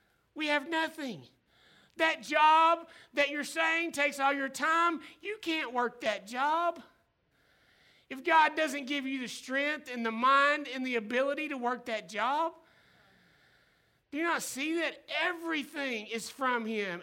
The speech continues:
and to him is everything? Everything. He's worthy of it all. All of our existence is because of him.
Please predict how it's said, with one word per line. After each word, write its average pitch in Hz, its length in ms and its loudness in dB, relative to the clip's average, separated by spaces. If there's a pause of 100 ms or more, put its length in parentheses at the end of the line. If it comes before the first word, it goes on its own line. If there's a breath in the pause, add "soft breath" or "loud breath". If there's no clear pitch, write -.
and 240 220 -8
to 359 260 -2
him 277 400 -4
is 240 260 -6
everything? 214 760 -4 (320)
Everything. 269 720 -6 (260 loud breath)
He's 294 220 -4
worthy 359 400 -2
of 330 100 -4
it 311 80 -2
all. 311 540 0
All 370 280 4
of 320 80 -2
our 285 160 2
existence 285 680 -6
is 302 120 -8
because 285 460 -4
of 285 80 -10
him. 320 440 -6